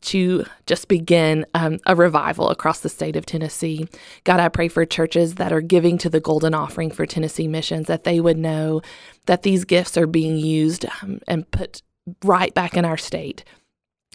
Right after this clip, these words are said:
um, for, um, just for gospel witnesses around the state. Lord, we pray your blessings on these ministries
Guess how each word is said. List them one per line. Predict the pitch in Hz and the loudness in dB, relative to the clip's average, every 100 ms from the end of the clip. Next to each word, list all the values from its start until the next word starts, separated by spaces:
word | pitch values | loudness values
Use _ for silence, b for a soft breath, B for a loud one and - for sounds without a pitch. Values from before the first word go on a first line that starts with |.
| - | -2
um, | 185 170 | 0 0
for, | - 165 160 160 160 - 170 | -2 0 2 2 0 -4 -6
um, | 170 | -4
just | 160 175 - - B B B | -2 -2 -4 -16 B B B
for | 185 | 2
gospel | 170 160 - 208 | 4 2 4 4
witnesses | 180 190 185 - 156 - 165 | 4 4 0 0 -2 -2 -2
around | 156 156 165 | -2 -2 -4
the | |
state. | - - 156 - - - | -6 -10 -10 -12 -14 -4
Lord, | 170 165 160 | 2 2 2
we | 165 | -2
pray | - 170 | 0 0
your | 160 | 0
blessings | 156 165 165 - 208 185 | 0 -2 -2 0 0 2
on | - 156 | 0 -2
these | 156 151 | -2 -2
ministries | 165 170 175 - 180 180 - | 0 0 -2 -4 -4 -4 -8